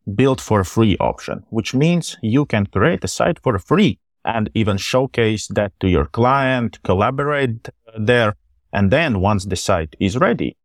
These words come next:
you basically transfer it to the client and the client starts to pay for that. So for many developers, maybe for, from developing countries, that's, uh, that's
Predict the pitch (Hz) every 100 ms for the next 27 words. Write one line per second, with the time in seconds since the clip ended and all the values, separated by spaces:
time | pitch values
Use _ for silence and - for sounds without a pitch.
0 | _ - 156 - - 135 113 - 101 -
1 | 117 101 87 101 87 87 127 165 113 78
2 | - 202 165 165 208 147 - 110 87 -
3 | - 80 - 55 57 50 - _ _ _
4 | - 139 - 110 117 220 240 127 110 131
5 | 202 - 196 - 127 127 113 - 104 92
6 | - 113 185 185 113 104 - - 139 -
7 | 98 98 73 60 - _ - 117 - -
8 | 180 165 143 123 123 156 -